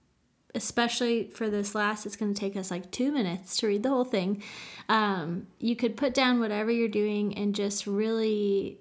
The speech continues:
sit and listen to this story. This podcast episode is coming out on Christmas Eve, which is so fun. And so maybe you're listening to that, this on Christmas Eve. And even if you're not, and if you're listening to it two weeks after Christmas, like,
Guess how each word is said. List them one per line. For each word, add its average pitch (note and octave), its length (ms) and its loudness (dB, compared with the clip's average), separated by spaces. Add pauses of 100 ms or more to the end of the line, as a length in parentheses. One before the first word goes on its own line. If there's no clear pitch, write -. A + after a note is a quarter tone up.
sit - 400 0 (240)
and A3+ 140 4
listen G#3+ 320 2
to A3+ 160 0
this G#3 220 0
story. G3 500 0
This A3 380 -4
podcast B3+ 540 4
episode B3 440 2
is A#3 80 2
coming A3+ 260 2
out A3 160 2
on A3 120 2
Christmas C4+ 500 2
Eve, B3 400 2
which B3+ 240 2
is A#3 140 2
so A3 200 0
fun. A3 400 2
And A3+ 180 4
so G3 280 2
maybe G3+ 300 2
you're G#3 180 2
listening G#3+ 380 0
to A#3 160 0
that, A3 340 -2
this B3+ 400 2
on A3+ 240 4
Christmas A#3+ 460 0
Eve. A#3+ 260 0 (420)
And A#3 140 4
even C#4+ 240 4
if C4+ 180 0
you're G#3+ 140 2
not, G#3+ 480 6 (220)
and G#3 120 2
if G#3 140 -2
you're G#3+ 100 0
listening B3 400 2
to C4 160 2
it - 120 0
two E4+ 180 8
weeks D#4 260 6
after A#3 380 4
Christmas, G#3+ 600 0
like, G3 220 -2